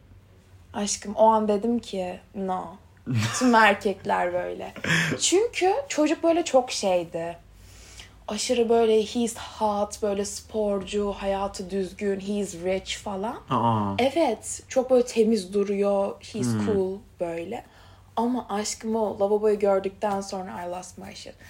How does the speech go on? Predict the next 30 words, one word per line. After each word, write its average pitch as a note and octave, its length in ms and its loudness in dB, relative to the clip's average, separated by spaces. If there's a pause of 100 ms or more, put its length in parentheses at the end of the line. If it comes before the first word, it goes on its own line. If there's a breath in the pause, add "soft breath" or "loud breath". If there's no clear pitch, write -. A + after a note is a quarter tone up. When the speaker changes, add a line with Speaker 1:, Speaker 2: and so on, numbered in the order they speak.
(280 loud breath)
Speaker 1:
Lavabo B3+ 260 6
o A3+ 140 4
kadar C#4 340 4
temiz B3 380 0
duruyor B3+ 340 2
ki, F#3 180 -6
böyle F#3+ 280 0
o G3 80 -8
kadar G3 340 -2 (800 loud breath)
high A3 300 4
class G3 420 -4
duruyor. A3+ 320 2
Speaker 2:
Hı D3+ 220 -2
hı. - 80 -8
Speaker 1:
Şey C#4 220 4
sanıyorsun, G3+ 640 -4
"Aa, B3 100 -2
tamam A#3 320 -2
burada G#3 160 0
havlu G3 400 -2
vardır, F#3 360 -4
tuvalet F#3 420 -10
kağıdı, A2+ 140 2
Speaker 2:
Hı G#2+ 120 0
hı. G2+ 60 -4
Speaker 1:
sabun F3+ 380 -4
vardır." F#3 260 -8
ama A#3+ 180 0
yok, F3 380 -4
illüzyon. F3 440 -6